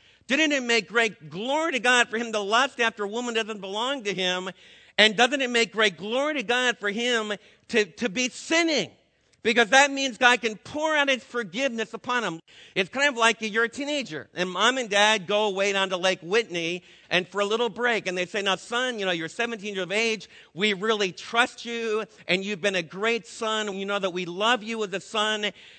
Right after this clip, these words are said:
and we're just gonna trust you. We're gonna be gone just over Friday night, and we're gonna be spending the, the night in, in Lake Whitney, and we trust you. You've got the house to yourself."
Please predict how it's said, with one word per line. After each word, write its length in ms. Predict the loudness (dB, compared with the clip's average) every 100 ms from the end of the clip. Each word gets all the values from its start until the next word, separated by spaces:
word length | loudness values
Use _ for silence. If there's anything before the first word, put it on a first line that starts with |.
| 4
and 320 | 6 6 2
we're 160 | -2 -2
just 160 | -4
gonna 160 | -2 -2
trust 540 | -2 -2 -2 -2 -6
you. 180 | -4 -2
We're 140 | -4
gonna 120 | -4 -4
be 120 | -2
gone 300 | 2 2 0
just 220 | -8 -4
over 220 | -4 -4
Friday 380 | -6 0 0 2
night, 460 | 2 4 2 0 -8 -20 _ _
and 360 | 2 2 0
we're 120 | -4 -4
gonna 120 | -4
be 120 | -6
spending 340 | -6 -8 -6
the, 200 | -4 -4
the 120 | -4 -2
night 240 | 0 0
in, 200 | -2 -6
in 100 | -6
Lake 220 | -4 -4 -2
Whitney, 640 | -2 -2 -2 -2 -2 -4 -10 -4
and 180 | -2 0
we 160 | -2 -4
trust 360 | 0 -2 -2
you. 80 | -8
You've 300 | -8 -8 0
got 240 | 2 2
the 120 | 2 2
house 300 | 2 2 -4
to 100 | -8
yourself." 520 | -8 -4 -2 -2 -4